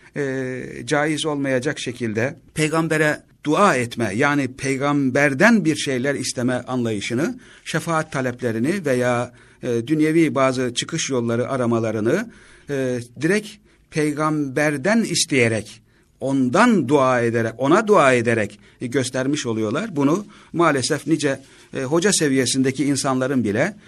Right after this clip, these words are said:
şair, yazar vesairelerin daha çok bir şekilde, e, bu günler vesilesiyle, e, peygamber sevgisini kutsallaştırılmasında aşırılığa, yücele-,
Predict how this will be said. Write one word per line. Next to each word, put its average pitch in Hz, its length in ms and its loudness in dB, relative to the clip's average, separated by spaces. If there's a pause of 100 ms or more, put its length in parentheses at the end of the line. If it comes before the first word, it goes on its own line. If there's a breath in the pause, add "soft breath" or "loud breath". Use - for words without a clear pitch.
şair, 160 400 0
yazar 143 460 0
vesairelerin 123 800 -2
daha 131 220 -2
çok - 340 -6
bir 113 140 -2
şekilde, 113 640 -4 (360 loud breath)
e, 123 300 -4 (200)
bu 143 160 -4
günler 120 380 -2
vesilesiyle, 107 800 -4 (480 loud breath)
e, 120 240 -8 (420)
peygamber 151 500 2
sevgisini 131 800 0 (300 loud breath)
kutsallaştırılmasında 139 1700 0
aşırılığa, 139 760 0
yücele-, 131 500 0